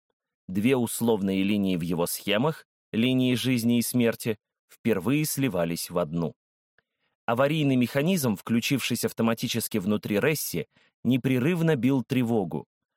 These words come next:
сос одинокого разведчика приняли на Альбатросе и радировали ему:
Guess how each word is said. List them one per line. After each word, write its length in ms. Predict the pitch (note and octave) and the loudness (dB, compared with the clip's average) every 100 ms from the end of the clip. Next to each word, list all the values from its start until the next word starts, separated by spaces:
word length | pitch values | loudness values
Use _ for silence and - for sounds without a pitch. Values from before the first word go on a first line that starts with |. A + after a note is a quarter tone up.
| _ _ _ _ | _ _ _ _
сос 380 | - E3 F3+ - | -4 0 0 0
одинокого 560 | C#3 B2 C#3 C3 A#2+ G#2 | 0 2 0 2 2 2
разведчика 680 | G2 G#2 E3 - D#3+ D3+ C#3+ | 2 0 -2 0 0 0 0
приняли 420 | C#3 C#3+ B2 A2 | 0 2 4 4
на 160 | G#2 | 2
Альбатросе 680 | F#2 D#2+ E2+ C3+ D#3+ - D#3+ | 0 0 0 0 0 0 -2
и 200 | - C3+ | 0 2
радировали 560 | C#3+ C#3+ D3+ A2+ F2+ E2 | 2 2 2 2 2 0
ему: 360 | E2 D#2+ C2 | 0 -2 -4